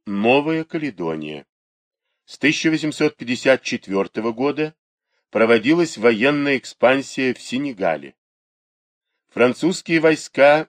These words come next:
вместе с английскими вели военные действия в Китае в тысяча восемьсот пятьдесят седьмом,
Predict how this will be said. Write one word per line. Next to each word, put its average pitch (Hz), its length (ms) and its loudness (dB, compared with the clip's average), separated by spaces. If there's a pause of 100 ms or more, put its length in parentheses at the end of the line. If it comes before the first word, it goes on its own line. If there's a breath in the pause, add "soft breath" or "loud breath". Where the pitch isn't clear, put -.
вместе 117 540 -4
с - 120 -8
английскими 113 840 -4 (640)
вели 101 320 -2
военные 139 480 2
действия 131 560 -2
в - 100 -14
Китае 107 720 0 (220)
в - 100 -20
тысяча 104 320 -8
восемьсот 95 460 -8
пятьдесят 92 480 -8
седьмом, 107 560 -6